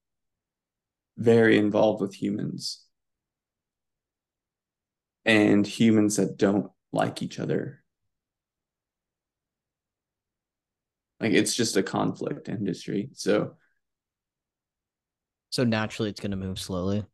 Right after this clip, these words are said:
Speaker 1: Yeah, because people are in their greatest moments the greatest, and in their worst moments the worst. So,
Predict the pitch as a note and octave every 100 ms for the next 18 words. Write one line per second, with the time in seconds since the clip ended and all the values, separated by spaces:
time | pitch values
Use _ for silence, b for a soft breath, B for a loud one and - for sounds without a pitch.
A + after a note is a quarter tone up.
0 | _ _ _ _ _ G2+ A2 - - A2
1 | A2+ G#2+ - - _ _ _ _ _ -
2 | B2+ A#2 G#2+ G#2 G2+ G#2+ G#2 G#2+ - _
3 | _ _ _ _ _ _ _ _ _ _
4 | _ _ _ - A2+ A2 G#2+ A2 G#2+ G#2
5 | - G#2 G#2+ G#2 - F#2+ G2+ A2 A2 G#2+
6 | - G#2 G#2+ G#2+ G#2+ G#2+ G#2+ G#2+ - G#2+
7 | G2+ G2+ - G2+ G#2 G#2 G#2 - - -
8 | - G#2 G2+